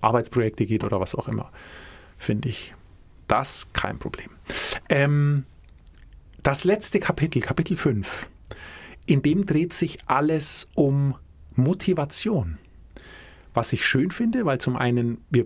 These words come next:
wissen, mit Motivation steht und fällt sehr viel von dem, was man erreichen kann und möchte. Und,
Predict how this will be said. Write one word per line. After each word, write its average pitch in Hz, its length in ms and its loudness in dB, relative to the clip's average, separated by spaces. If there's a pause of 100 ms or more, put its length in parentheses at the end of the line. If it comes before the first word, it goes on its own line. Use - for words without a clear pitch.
(140)
wissen, 151 260 2
mit 147 160 -2
Motivation 123 600 0
steht 123 280 0
und 113 60 0
fällt 113 240 0
sehr 110 220 0
viel 156 320 -2 (280)
von 120 160 0
dem, 110 140 0
was 113 160 0
man 120 100 0
erreichen 107 480 0 (120)
kann 113 220 0
und 107 140 -4
möchte. 135 340 0 (720)
Und, 214 440 2